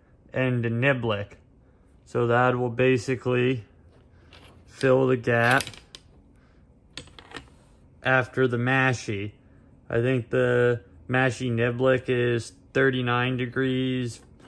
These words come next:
forty degrees, something like that, according to the seller. And then I think the niblick is, like, fifty, fifty-one degrees. So it's basically, I believe, close to my modern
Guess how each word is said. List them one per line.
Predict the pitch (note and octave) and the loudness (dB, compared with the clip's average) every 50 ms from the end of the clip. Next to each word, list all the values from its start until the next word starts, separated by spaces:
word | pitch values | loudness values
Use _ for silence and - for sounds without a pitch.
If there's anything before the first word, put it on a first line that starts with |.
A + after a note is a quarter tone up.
| - - - | -20 -20 -20
forty | - - B2 B2 B2 B2+ C3 B2+ | -10 -4 0 2 2 2 2 0
degrees, | A#2 B2+ B2 A#2+ C3 B2+ B2+ B2+ B2+ A#2+ - | -2 -2 -4 -2 -2 -2 -2 -2 -4 -6 -4
something | - C3 B2 - C3 | -4 -4 -4 -4 -6
like | B2 B2+ A#2+ A#2 | -6 -6 -6 -4
that, | - B2+ B2 B2 B2 B2 | -2 0 2 2 0 0
according | B2 A#2+ - C3 C3 B2+ B2+ B2+ B2+ B2 | -2 -4 -2 -2 -2 -2 -2 -4 -4 -4
to | A#2+ | -4
the | A#2 A#2+ | -4 -6
seller. | A#2 - - B2+ B2 B2 B2 B2+ B2 B2 B2+ A#2 - - - - - - - - - - - | -4 -2 0 2 4 4 4 4 2 2 0 -2 -4 -12 -20 -20 -20 -20 -20 -20 -20 -14 -8
And | B2 A#2 A#2+ | -6 -4 -2
then | A#2+ A#2 | -2 0
I | A#2 A#2 | 0 0
think | A#2+ B2 B2+ B2 A#2+ A#2 A#2+ C3+ | 0 0 -2 -2 -4 -6 -8 -8
the | B2 B2 B2 A#2+ A#2 A2+ | -6 -4 -2 -2 -2 -4
niblick | A2+ A#2+ B2+ B2+ B2 A#2+ A#2+ B2 B2 A#2+ - | -2 0 0 0 0 0 0 -2 -2 -2 -4
is, | A#2+ A#2+ A#2+ A#2 A2 A#2+ | -4 -4 -4 -4 -2 -2
like, | A#2 A#2 A2+ A2 - - | -2 -2 -2 -4 -6 -4
fifty, | C3 B2 A#2 - - B2+ B2 B2 B2 A#2 | -4 -4 -4 -4 -6 -6 -4 -4 -4 -4
fifty-one | - - C3 A#2 - B2+ B2 A2 G#2+ A2 A2+ A#2+ B2 B2 | -4 -4 -4 -2 -2 -4 -4 -4 -2 -2 -2 -2 -2 -2
degrees. | A#2+ B2+ A#2 A#2+ B2+ B2+ B2+ B2+ B2+ A#2+ A#2 - - - - _ _ - - - - - - - - | -4 -4 -4 -2 -2 -2 0 -2 -2 -4 -6 -10 -18 -20 -20 _ _ -20 -20 -20 -20 -20 -20 -20 -12
So | - A#2+ B2 B2 | -6 -4 -2 -2
it's | A#2+ A2+ B2 | -4 -6 -10
basically, | B2 - D3 D#3 D#3+ D3+ - E3 D3+ - - D3+ D3+ D3 C#3+ C#3 C3+ C3+ B2+ A2+ - _ _ _ _ _ _ _ _ - - _ _ _ _ _ - - _ _ - - _ - _ _ | 0 2 4 4 4 2 0 -4 -4 -2 0 0 2 2 2 2 0 -2 -4 -6 -10 _ _ _ _ _ _ _ _ -20 -20 _ _ _ _ _ -20 -20 _ _ -20 -20 _ -20 _ _
I | - - B2 | -4 -4 -2
believe, | A#2+ A#2+ C3 C#3 C#3 C3+ C3 A#2+ - | -2 0 0 0 0 -2 -4 -6 -8
close | - - C#3 C#3 C#3 A#2 - | -4 -2 0 0 0 -2 -4
to | - C#3+ C#3 | -6 -6 -2
my | C3+ C3 B2+ B2+ B2 B2 | 0 0 0 0 0 -2
modern | A#2+ A#2+ A#2+ B2 C3 C3 C3 C3 C3 C3 C3 C3 | -2 -2 0 0 2 2 2 0 -2 -2 -4 -4